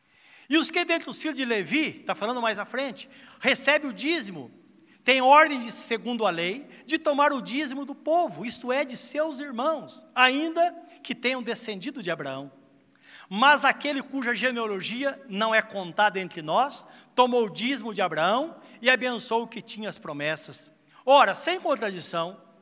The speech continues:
sem contradição alguma, o menor é abençoado pelo maior. E aqui certamente tomam dízimo os homens que morrem,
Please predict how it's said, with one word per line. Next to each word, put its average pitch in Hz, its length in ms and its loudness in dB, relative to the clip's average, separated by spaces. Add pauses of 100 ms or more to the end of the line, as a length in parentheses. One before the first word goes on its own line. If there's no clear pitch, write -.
(320)
sem 320 280 2
contradição 269 580 0
alguma, 254 500 0
o 254 80 -4
menor 233 720 6 (120)
é 240 60 2
abençoado 196 520 -2
pelo 165 160 -10
maior. 131 340 -12 (640)
E 262 120 4
aqui 302 280 4
certamente 320 600 2
tomam 294 280 0
dízimo 277 360 -4
os 247 120 -8
homens 302 380 2
que 294 120 -6
morrem, 247 520 2